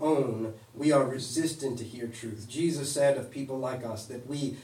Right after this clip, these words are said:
love the darkness and hate the light. So would you come and illuminate our minds and flood our hearts and open our ears and open our eyes that we might truly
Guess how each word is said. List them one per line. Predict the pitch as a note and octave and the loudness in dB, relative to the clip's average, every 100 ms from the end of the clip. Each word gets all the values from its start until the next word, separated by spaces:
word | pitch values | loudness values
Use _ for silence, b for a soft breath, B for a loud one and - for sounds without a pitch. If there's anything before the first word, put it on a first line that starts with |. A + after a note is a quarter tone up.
| B | B
love | C#3 C#3 D3+ E3+ D3+ | -8 0 6 8 8
the | C#3 | 2
darkness | C3 B2+ A2+ A#2+ A#2+ - | 0 0 -2 -4 -6 -6
and | - - | -8 -6
hate | C#3+ C#3 - | -4 -4 -6
the | B2+ | -8
light. | A2+ G2+ - - _ _ _ _ _ _ _ _ _ _ b b | -6 -6 -8 -14 _ _ _ _ _ _ _ _ _ _ b b
So | - C#3 | -2 0
would | C3+ C#3 B2 | 0 0 -2
you | E3+ G#3 G#3+ | 0 2 2
come | - C3+ B2+ | 0 0 2
and | B2+ C3 | 0 -2
illuminate | B2+ C#3 E3+ E3 D3+ D3 | -2 4 6 8 6 4
our | C3+ | 2
minds | B2+ A#2+ A2+ G#2 A#2 | 2 0 0 -2 -4
and | A#2+ - B | -6 -8 B
flood | - - D3+ E3 - | -18 -4 6 8 8
our | C#3+ C3+ | 6 4
hearts | - C3+ A#2+ G#2+ - | 2 0 0 0 -4
and | A#2 A2+ - | -6 -6 2
open | F3+ E3+ D3+ | 4 4 4
our | C#3 C3+ | 2 0
ears | D3 C#3+ C3+ A#2 | -2 0 0 0
and | A#2+ | -4
open | D3 D#3 D3+ | -2 0 0
our | C#3+ B2 | 2 2
eyes | A#2 A2 G#2+ | 0 -2 -4
that | B2+ B2+ | -8 -2
we | D#3+ | 2
might | D3+ C#3 C3+ | 4 2 0
truly | - F3 E3+ C#3 A2 A2 | -4 0 2 2 -2 -4